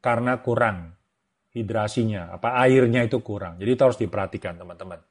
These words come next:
Oke? Baik, semoga informasi yang tadi Agung sampaikan bermanfaat. Ini juga sebagai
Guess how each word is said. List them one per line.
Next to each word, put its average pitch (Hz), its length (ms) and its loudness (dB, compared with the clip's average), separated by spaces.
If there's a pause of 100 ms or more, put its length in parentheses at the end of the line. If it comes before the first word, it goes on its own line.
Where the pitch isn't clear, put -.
(300)
Oke? 180 400 0 (400)
Baik, 185 320 2
semoga 190 560 2
informasi 180 880 0 (640)
yang 156 400 0
tadi 143 240 4
Agung 131 160 0
sampaikan 135 560 -2
bermanfaat. 113 800 -4
Ini 131 160 -4
juga 117 320 0
sebagai 107 640 -4